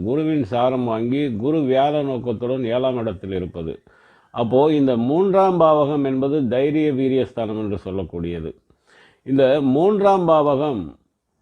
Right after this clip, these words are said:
எது தொட்டாலும் தொடங்கக்கூடிய ஒரு யோக பலனை தரப்போகிறது. அதாவது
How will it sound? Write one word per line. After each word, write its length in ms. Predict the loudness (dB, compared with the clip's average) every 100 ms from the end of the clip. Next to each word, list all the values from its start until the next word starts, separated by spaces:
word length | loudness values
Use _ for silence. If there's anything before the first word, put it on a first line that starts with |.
| -2 2 4
எது 160 | 4 4
தொட்டாலும் 600 | 2 2 4 4 4 0
தொடங்கக்கூடிய 720 | 0 -2 0 -2 0 -2 0 2 2
ஒரு 160 | 2 2
யோக 280 | 2 2 0
பலனை 340 | -2 -4 -4 -6
தரப்போகிறது. 640 | -6 -6 -8 -8 -8 -10 -12 _ _ _ -14
அதாவது 380 | -4 -2 0